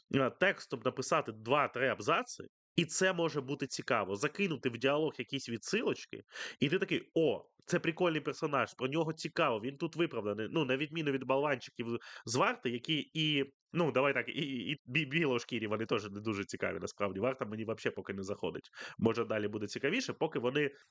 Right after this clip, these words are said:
от вони прям дуже стереотипно, знаєш. Це, е, військові-військові. Вони, типу, от, е, навіть ті, що харизматичні, вони все одно говорять без якихось своїх фішечок.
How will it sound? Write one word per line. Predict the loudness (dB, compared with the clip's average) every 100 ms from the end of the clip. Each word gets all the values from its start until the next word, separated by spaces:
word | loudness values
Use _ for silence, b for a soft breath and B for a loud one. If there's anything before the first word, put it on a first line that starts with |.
| -2
от | 2 2
вони | 4 2
прям | 4 4
дуже | 4 2 2
стереотипно, | 0 2 2 0 -4 -2
знаєш. | 0 0 -2 _ _ _
Це, | 2 4 2 b b b _ _ 0
е, | 0 0
військові-військові. | -2 2 2 2 -2 -4 -2 -2 -2 -8 0
Вони, | 2 4 0 -4 -14 _
типу, | -2 0 0 2
от, | 0 -2
е, | -12 -8 -6 -6 _
навіть | 0 2 2 0
ті, | -2
що | 0
харизматичні, | 0 -2 0 -2 -2 -4 -6 -2
вони | 0 0
все | 2
одно | 2 2
говорять | 0 0 2 0 -2 -8
без | -2 0 2
якихось | -2 -2 -4 -2
своїх | 0 0
фішечок. | -2 -6 -6 -8